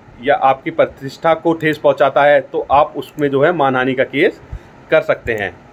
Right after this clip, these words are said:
तो जैसे कि हम बात करें, भारत में जो है किसी की प्रतिष्ठा को ठेस पहुंचाना जो है एक अपराध है। इसमें आप सिविल suit और क्या नाम है, criminal suit, दोनों की proceeding के लिए जा सकते हैं। इसमें आप मुआवजे के लिए यानी कि compensation के लिए claim कर सकते हैं या उसको जो है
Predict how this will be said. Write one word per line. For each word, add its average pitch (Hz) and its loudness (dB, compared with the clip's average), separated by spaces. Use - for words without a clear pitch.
तो 214 4
जैसे 202 2
कि 214 -2
हम 220 0
बात 170 0
करें, 196 0
भारत 151 0
में 185 2
जो 170 4
है 190 4
किसी 185 -10
की 180 -6
प्रतिष्ठा 165 -4
को 175 -2
ठेस 160 -2
पहुंचाना 147 0
जो 143 0
है 151 4
एक 151 -4
अपराध 135 0
है। 175 0
इसमें 143 -4
आप 147 0
सिविल 143 -4
suit 160 -4
और 135 2
क्या 123 0
नाम 123 -4
है, 123 2
criminal 143 2
suit, 156 -2
दोनों 127 2
की 147 -8
proceeding 139 -4
के 151 -2
लिए 151 0
जा 127 0
सकते 147 -4
हैं। 151 -2
इसमें 185 0
आप 196 0
मुआवजे 160 2
के 196 2
लिए 190 2
यानी 160 0
कि 156 -8
compensation 156 -2
के 170 0
लिए 175 4
claim 165 0
कर 165 0
सकते 165 -2
हैं 175 2
या 170 0
उसको - -8
जो 147 0
है 180 2